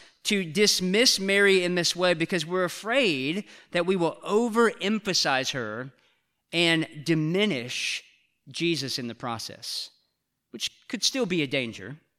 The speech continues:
But I don't think there's a danger as long as we recognize that Mary's life, Mary's life was singularly devoted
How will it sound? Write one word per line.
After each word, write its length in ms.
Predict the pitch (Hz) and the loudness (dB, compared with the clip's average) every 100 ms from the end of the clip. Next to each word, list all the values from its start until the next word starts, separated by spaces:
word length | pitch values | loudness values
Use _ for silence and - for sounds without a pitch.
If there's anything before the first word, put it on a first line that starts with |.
| _ _ _ _ _ _ _ _ _ _ | _ _ _ _ _ _ _ _ _ _
But 100 | 190 | 2
I 80 | 208 | 4
don't 320 | 180 294 370 | 6 6 6
think 160 | 311 277 | 4 4
there's 160 | 233 | 4
a 60 | 220 | 2
danger 460 | 185 202 208 175 165 | 2 2 2 2 2
as 180 | 165 | 0
long 360 | 170 185 240 277 | 0 4 6 4
as 120 | 269 | 2
we 120 | 233 | -2
recognize 680 | 190 190 214 170 147 139 143 | 2 2 2 0 2 2 0
that 140 | 160 156 | -4 -4
Mary's 600 | 165 180 233 262 226 180 | -2 0 0 0 -2 -2
life, 720 | 170 156 98 - - - - _ _ _ _ _ _ _ _ - | -2 -4 -6 -10 -16 -16 -20 _ _ _ _ _ _ _ _ -12
Mary's 520 | 156 202 269 320 196 | -8 -4 -4 -4 -4
life 340 | 165 147 139 | -2 -2 -2
was 120 | 147 | -2
singularly 840 | - - 202 214 233 247 240 240 233 | 0 2 0 0 0 -2 0 0 0
devoted 800 | 196 170 151 147 123 98 101 | -2 -2 0 0 -2 -8 -14